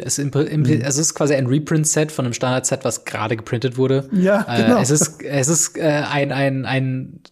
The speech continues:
Speaker 1: besonderes Art-Style-Geschichte wieder mit drin, Entschuldigung.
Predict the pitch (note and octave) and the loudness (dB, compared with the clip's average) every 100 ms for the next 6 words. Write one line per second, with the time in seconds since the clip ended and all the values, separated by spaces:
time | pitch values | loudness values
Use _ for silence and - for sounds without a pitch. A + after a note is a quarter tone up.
0 | - - F3 D#3+ D3 E3+ C#3 C3 - C3+ | -16 -12 -4 0 2 4 2 0 -2 -4
1 | D#3 - - D3+ D3 D#3+ D#3+ D#3+ D#3 D3+ | -2 -2 -2 0 2 4 4 4 0 -4
2 | D3+ D#3 E3 E3 D3+ F#3 - F3+ - - | -8 -8 -6 -4 0 -2 0 -4 -4 -18
3 | _ _ - - F#3+ F3 F3 E3 E3+ - | _ _ -10 0 2 2 2 0 0 0
4 | C3+ C#3+ D#3 | 2 2 0